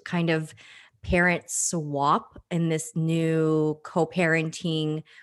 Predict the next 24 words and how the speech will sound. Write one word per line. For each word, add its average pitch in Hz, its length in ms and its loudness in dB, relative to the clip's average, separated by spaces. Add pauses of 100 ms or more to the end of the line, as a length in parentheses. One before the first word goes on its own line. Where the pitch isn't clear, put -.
(100)
relationship 165 760 0
that 160 100 0
we 175 100 0
now 170 200 4
have 170 380 2
in 165 80 -2
our 143 200 0
own 151 220 -2
two 165 200 -4
separate - 360 -4
homes. 175 600 -2 (580)
And 180 720 4
last 185 420 4
Friday, 190 540 4 (540)
Iris 220 400 4
and 196 100 4
I, 170 160 4
my 170 140 2
teenager, 214 460 0
got 165 260 4
into 185 200 -2
a 147 40 -6
fight, 202 560 0
and 170 360 0